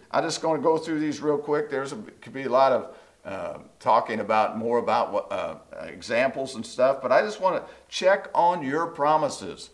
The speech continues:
How many of you know this Bible is full of the promises of God? And there again, it's things that God has said He has already provided for us.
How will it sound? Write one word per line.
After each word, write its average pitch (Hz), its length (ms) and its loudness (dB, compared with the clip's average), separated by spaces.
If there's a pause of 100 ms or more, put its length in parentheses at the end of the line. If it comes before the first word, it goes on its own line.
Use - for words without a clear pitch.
(200)
How 143 80 2
many 202 160 -2
of 202 60 -4
you 190 60 -2
know 185 140 6
this 170 220 0
Bible 156 540 6
is 123 220 -4
full 143 640 2
of 113 140 -2
the 107 80 -4
promises 147 680 -2
of 95 200 -8
God? 123 500 0 (480)
And 156 320 -2
there 180 200 4
again, 160 420 -6 (320)
it's 139 280 -4 (720)
things 175 300 6
that 110 200 0
God 165 300 6
has 127 180 0
said 151 280 2
He 127 160 -4
has 107 160 -2
already 165 400 2
provided 113 560 2
for 95 300 -4
us. 151 200 -8